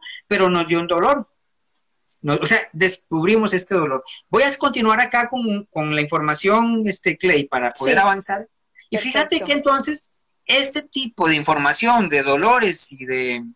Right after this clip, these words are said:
Speaker 1: de retos y dolores nos permite desarrollar productos también que encajen con las necesidades de sus clientes. Acabamos de formar un producto.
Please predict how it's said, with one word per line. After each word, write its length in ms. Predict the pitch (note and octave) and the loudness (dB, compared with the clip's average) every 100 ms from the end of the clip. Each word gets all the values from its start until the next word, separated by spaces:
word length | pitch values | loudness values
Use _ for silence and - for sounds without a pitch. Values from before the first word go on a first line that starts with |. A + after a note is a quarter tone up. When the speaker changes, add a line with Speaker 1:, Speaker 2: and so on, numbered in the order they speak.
| _ _ | _ _
Speaker 1:
de 160 | D3 C#3+ | -4 0
retos 340 | F3+ G#3 B3+ | 0 0 -4
y 20 | |
dolores 600 | C4+ C4 A#3+ G#3+ B3 - - _ _ | 0 2 2 0 -2 -6 -8 _ _
nos 380 | E3+ G#3+ A#3 - | -8 -6 -6 -8
permite 760 | A#3 A3+ A3+ A3 G#3 A3+ A3+ - _ _ | -8 -6 -2 -2 -2 -4 -4 -8 _ _
desarrollar 640 | E3 E3 C#3+ C#3+ D3 D#3 | -2 -2 -2 -2 -2 -4
productos 680 | - G#3+ G#3+ G3 G3 A#3 - | -2 0 2 0 -4 -12 -10
también 420 | E3+ D3 C#3+ F#3+ | -8 -6 -6 -8
que 120 | - | -4
encajen 680 | G#3+ F3+ F#3 F3+ F#3+ G#3+ A3+ _ _ _ _ | -4 -2 -2 -2 -2 -4 -6 _ _ _ _
con 260 | - G3 G#3+ | -2 0 2
las 140 | A3+ | 2
necesidades 560 | G#3+ G#3+ G#3+ G3 E3+ F#3 | 0 -2 0 2 0 0
de 60 | |
sus 160 | G3 F#3 | -4 -4
clientes. 400 | A3 A#3+ G3+ F#3 | -2 -2 -2 -4
Acabamos 500 | - D#3+ F3+ F3+ A#3+ | -10 -2 2 2 2
de 120 | C#4+ C4+ | 0 0
formar 380 | G#3 F#3 G#3+ | 2 2 0
un 120 | C4 C4 | -2 -4
producto. 540 | B3+ A3+ C4 - - | 2 2 2 -4 -6